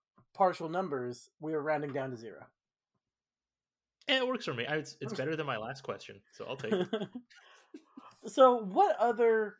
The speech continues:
Speaker 1: um, like, scams do you think Wong plays with other characters in the M C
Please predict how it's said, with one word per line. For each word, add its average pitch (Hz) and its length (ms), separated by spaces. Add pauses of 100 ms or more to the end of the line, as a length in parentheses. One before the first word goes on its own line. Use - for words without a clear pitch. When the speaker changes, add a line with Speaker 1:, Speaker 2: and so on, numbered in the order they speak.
Speaker 1:
um, 156 480 (500)
like, 156 240
scams 180 600
do 170 80
you 165 100
think 151 500 (380)
Wong 151 420
plays 147 460
with 139 300 (120)
other 147 240
characters 131 600
in 127 480
the 123 100
M 117 100
C 120 140